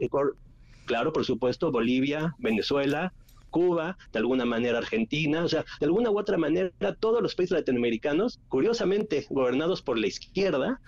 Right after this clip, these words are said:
no han condenado al régimen iraní los crímenes que comete contra sus ciudadanos y la desestabilización que genera en Medio Oriente.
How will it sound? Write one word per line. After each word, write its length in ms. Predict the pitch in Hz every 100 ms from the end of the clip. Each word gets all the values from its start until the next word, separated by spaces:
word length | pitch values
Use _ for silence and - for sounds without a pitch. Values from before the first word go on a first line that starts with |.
| - -
no 180 | 147
han 100 | 240
condenado 520 | 254 220 180 170 196 202
al 80 |
régimen 400 | 185 190 196 170
iraní 460 | 160 151 147 170 185
los 180 | 175 -
crímenes 380 | 175 180 180 -
que 80 |
comete 360 | 147 151 151 -
contra 300 | - 113 113
sus 280 | - 240 247
ciudadanos 640 | 226 180 160 156 233 -
y 140 | 143 165
la 120 | 190
desestabilización 800 | 139 - 110 110 123 110 - 147
que 140 | 135
genera 320 | - 101 113 123
en 80 |
Medio 260 | 127 127 135
Oriente. 400 | 160 185 135 -